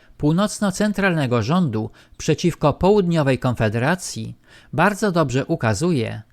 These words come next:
jak zręcznie globaliści działali wówczas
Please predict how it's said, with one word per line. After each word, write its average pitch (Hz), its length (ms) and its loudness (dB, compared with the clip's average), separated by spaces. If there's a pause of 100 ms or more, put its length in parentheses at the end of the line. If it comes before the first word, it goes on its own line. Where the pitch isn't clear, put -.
(240)
jak 139 320 2
zręcznie 139 760 -2
globaliści 147 800 0
działali 120 580 0 (260)
wówczas 123 720 -2